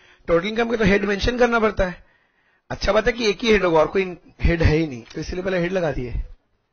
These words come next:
समझ रहे हैं ना बात? चलो, भी हम नहीं लगाए, हम भूल गए तो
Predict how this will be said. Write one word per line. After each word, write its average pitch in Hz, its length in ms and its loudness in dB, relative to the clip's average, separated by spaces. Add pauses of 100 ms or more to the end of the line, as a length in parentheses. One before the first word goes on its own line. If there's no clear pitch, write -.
(380)
समझ 202 220 -4
रहे 254 60 -2
हैं 254 80 -2
ना 220 60 -6
बात? 214 260 -2 (540)
चलो, 139 280 -2 (680)
भी 214 100 2
हम 233 60 0
नहीं 220 160 0
लगाए, 226 200 4
हम 220 120 -2
भूल 214 180 2
गए 220 140 2
तो 220 300 -6